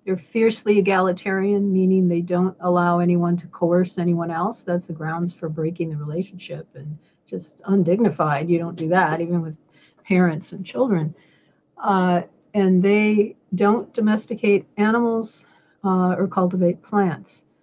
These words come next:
Now that's, this is their way of raising their children. It's our ninety-nine percent. Once you get, uh, uh, people who have more than others, like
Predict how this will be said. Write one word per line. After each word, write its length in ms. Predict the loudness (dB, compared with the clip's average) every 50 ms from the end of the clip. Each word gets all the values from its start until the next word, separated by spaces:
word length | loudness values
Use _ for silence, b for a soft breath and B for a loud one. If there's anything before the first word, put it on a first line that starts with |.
| _ _ _ _ _ 0
Now 160 | 2 2 4
that's, 480 | 4 4 4 4 4 2 -2 -10 -16 -18 _ _ _ _ _ _ _ -6
this 220 | -4 -4 -2 -2
is 240 | -2 -2 -2 -4 -6
their 520 | 0 2 4 4 6 4 4 2 0 -4 -8 -4
way 320 | 0 2 4 4 4 2
of 160 | -2 -4 -8 -12 _ -16 -6
raising 440 | -2 0 0 0 0 0 -2 -2 -4
their 80 | -6 -10
children. 480 | -10 -6 -4 -2 -2 0 -2 -4 -6
It's 160 | -8 -10 -10 -10
our 120 | -8 -8
ninety-nine 580 | -6 -6 -4 -4 -2 -2 -2 -4 -4 -6 -10 -10
percent. 640 | -12 -16 -12 -8 -8 -8 -8 -8 -12 -14 -18 _ _ _ _ _ _ _ _ _ _ _ _ _ _ _ _ _ _ _ _ _ 0
Once 340 | 2 2 2 2 0 -2 -4
you 80 | -2
get, 380 | 0 2 2 2 0 -4 -10 -20 _ _ _ 0
uh, 420 | 2 2 2 2 0 0 -2 -6 -10 -14 _ _ _ _ _ _ _ _ -6
uh, 340 | -4 -2 -2 -2 -2 -4 -6 -10 -12 B B B B B B B B B _ _ _ _ _ _ _ -4
people 360 | -2 -2 2 4 4 4 6
who 200 | 6 6 6 4
have 240 | 4 2 0 0 0
more 320 | 0 2 4 4 4 4
than 200 | 4 2 2 0
others, 480 | 0 -2 -2 -2 -4 -6 -8 -14 -14 -8
like 340 | -6 -6 -6 -6 -8 _